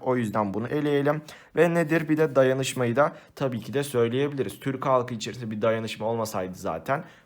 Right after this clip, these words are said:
böyle bir örgütlenme söz konusu olamazdı. O yüzden sadece iki ve dördü söyleyebiliriz.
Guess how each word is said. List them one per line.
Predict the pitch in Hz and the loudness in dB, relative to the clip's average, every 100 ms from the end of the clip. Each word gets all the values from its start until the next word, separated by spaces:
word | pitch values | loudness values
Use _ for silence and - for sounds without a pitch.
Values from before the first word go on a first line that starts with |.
| - | 2
böyle | 131 135 113 | 4 6 2
bir | 104 | 0
örgütlenme | - 117 107 - 104 104 101 | 2 2 0 -2 -2 -2 -6
söz | - 131 127 | -6 -6 -4
konusu | 104 98 - | -6 -6 -2
olamazdı. | 160 151 135 101 87 - - - - _ | 0 2 2 0 -4 -16 -20 -20 -20 _
O | - 156 | 0 2
yüzden | 156 117 127 175 | 2 2 0 0
sadece | - 165 151 147 139 | 0 2 4 2 -4
iki | 135 139 139 | -6 -2 0
ve | 120 | 2
dördü | 113 104 139 | 2 2 0
söyleyebiliriz. | - 120 113 143 143 113 - - - | 0 0 2 -2 -2 -4 -4 -12 -16